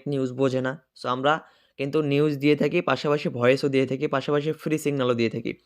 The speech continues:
অবশ্যই আমাদের মেইন চ্যানেল আছে যেটা, সেটা, এইটা সেই আমাদের মেইন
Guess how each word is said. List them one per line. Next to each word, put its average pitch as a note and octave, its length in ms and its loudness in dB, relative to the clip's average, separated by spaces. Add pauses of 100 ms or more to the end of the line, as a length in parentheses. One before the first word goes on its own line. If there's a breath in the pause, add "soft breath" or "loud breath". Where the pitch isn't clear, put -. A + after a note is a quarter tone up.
(140)
অবশ্যই D3 380 -2
আমাদের D3 320 4 (380 soft breath)
মেইন C3+ 320 2
চ্যানেল D3 240 0
আছে C3+ 180 0
যেটা, B2 260 2
সেটা, C#3 280 -2
এইটা C#3 260 2
সেই D#3 180 2
আমাদের C#3+ 280 4
মেইন C3+ 240 2